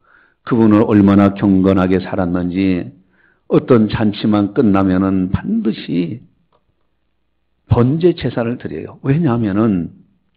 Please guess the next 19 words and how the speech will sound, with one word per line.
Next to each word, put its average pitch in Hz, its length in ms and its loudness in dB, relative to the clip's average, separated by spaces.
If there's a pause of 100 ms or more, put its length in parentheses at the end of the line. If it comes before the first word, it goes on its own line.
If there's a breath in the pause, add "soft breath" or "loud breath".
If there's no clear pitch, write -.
(380 soft breath)
혹시나 156 560 0
잔치 123 540 -2
기분에 110 400 -2
들떠서 98 840 -2 (280 soft breath)
우리 151 420 4
아들들이 117 840 -2 (320)
죄를 110 440 0
짓지 160 240 -10
않았을까? - 840 -8 (520 soft breath)
그래서 165 440 0
아들들 123 720 2
한 110 300 -4
사람 104 300 -2
한 101 200 0
사람 98 600 -2
다 - 80 -20 (640 loud breath)
회개 151 680 -2
번제를 120 540 -2
드리고요. 110 800 -4